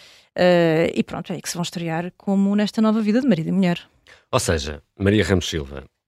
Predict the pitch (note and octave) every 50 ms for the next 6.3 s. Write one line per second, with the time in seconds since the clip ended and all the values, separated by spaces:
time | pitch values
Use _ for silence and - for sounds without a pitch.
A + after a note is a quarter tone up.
0 | _ _ _ - G#2 A2+ B2 B2 A2+ - A2+ A2 G#2 G2 G2 F2+ E2 - G2 F2
1 | - - F#2+ F#2 G#2+ F#2+ - - - G2+ E2 F2 E2 D#2+ E2+ G2 A2 A2 A2 G#2
2 | - - F#2+ F2+ E2+ - - F2+ E2 F#2 F2+ G2 G#2 G2+ F2 - G2 D#2+ E2+ F2
3 | G2 G#2+ A#2 A2+ G#2 A2 G#2+ G2+ - - A2 G#2+ F#2+ F2 G2 F#2+ - - G#2 G2+
4 | F#2 F2 D#2+ D2 C#2 C2+ - D2 C#2+ C#2+ D2 - - _ _ _ _ _ - F#3
5 | - G#3 F#3+ F3+ G3 - - G3 F#3 F3+ - F#3 F#3 F#3+ F#3+ F#3+ D#3+ C#3 C3 A2
6 | G#2 G#2 - - -